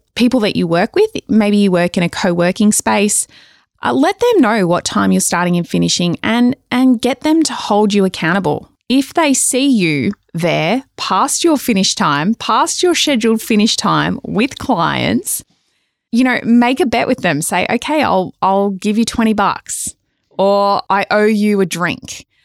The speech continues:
or something like that. Or, "You've gotta do thirty push-ups," you know, something that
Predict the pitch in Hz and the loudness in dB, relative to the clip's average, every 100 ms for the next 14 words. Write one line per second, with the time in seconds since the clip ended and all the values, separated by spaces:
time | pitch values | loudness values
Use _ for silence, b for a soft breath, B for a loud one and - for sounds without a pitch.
0 | _ _ 196 208 - 311 330 - 254 220 | _ _ -2 -2 -2 -4 -4 -2 0 0
1 | 180 196 170 - 247 247 220 233 240 233 | -2 -4 -2 0 2 2 0 -2 0 0
2 | 233 214 - - 220 220 220 - 214 - | 2 2 -2 -4 -2 0 0 -2 -2 -2
3 | - - - - 214 202 180 - - 262 | -6 -8 -10 -4 0 0 0 -2 -2 -2
4 | 247 311 302 269 208 196 202 196 190 | -2 0 0 0 -2 -2 0 0 -4